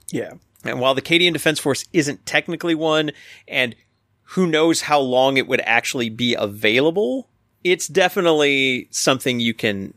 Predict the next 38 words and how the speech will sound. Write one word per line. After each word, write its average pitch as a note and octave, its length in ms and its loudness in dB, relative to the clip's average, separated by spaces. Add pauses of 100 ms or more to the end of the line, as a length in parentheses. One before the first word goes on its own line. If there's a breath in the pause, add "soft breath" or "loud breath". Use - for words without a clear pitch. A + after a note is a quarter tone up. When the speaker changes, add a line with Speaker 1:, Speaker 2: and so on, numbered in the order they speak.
(320)
Speaker 2:
like, C3 320 -2
I, D3 160 0
I D3+ 160 0
would, D#3+ 300 0 (560 soft breath)
I F#3+ 160 0
would F3+ 220 2
pick F#3+ 260 0
it D#3 120 4
up C3+ 280 0 (120)
if C#3+ 140 -2
I D3+ 140 4
was C#3 160 0 (180)
going C#3+ 260 0
to A#2 60 -8
get B2+ 160 0
into A2+ 180 0
guard. G#2+ 440 0
I A#2+ 120 -4
think B2 220 -8
that B2+ 180 0
in G2+ 60 -12
a A#2 60 -8
start A2 260 -6
collecting A2+ 340 -2
box G#2 380 0
is D3 160 4
a D3 80 6
really B2+ 440 2
good G#2 140 0
starting - 400 -8
point - 460 -18 (540)
and A#2 180 -2
actually A#2+ 340 -2
gets G#2+ 300 -4
you G#2 180 -8
what G#2 240 -2
you A#2 80 -8
need. G#2 240 -4